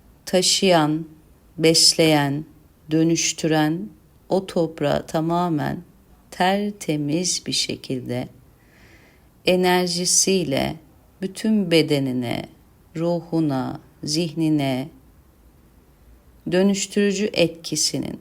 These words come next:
akmasına izin ver. Nefesini her zaman fark ederek alıp ver,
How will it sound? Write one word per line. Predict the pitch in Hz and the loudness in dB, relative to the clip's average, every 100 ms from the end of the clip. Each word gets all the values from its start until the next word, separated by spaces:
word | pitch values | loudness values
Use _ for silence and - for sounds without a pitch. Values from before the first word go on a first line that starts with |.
| - | -2
akmasına | 185 185 - 180 - 180 180 | -2 -2 -6 -2 0 -2 -4
izin | - 143 - - | -2 -2 -2 -8
ver. | - - - - - - _ _ _ - - _ _ _ - _ - | -12 -14 -18 -18 -20 -20 _ _ _ -20 -20 _ _ _ -20 _ -2
Nefesini | 226 226 233 - 208 196 196 208 - - | 0 2 4 4 2 2 0 -2 -8 -4
her | 233 240 247 | 2 2 2
zaman | 214 196 180 175 180 | 2 2 2 0 0
fark | - 185 185 - | 0 0 0 -4
ederek | 160 160 151 - | -2 0 0 0
alıp | 175 190 - 190 | -2 -2 -4 2
ver, | 185 190 - | 2 2 -2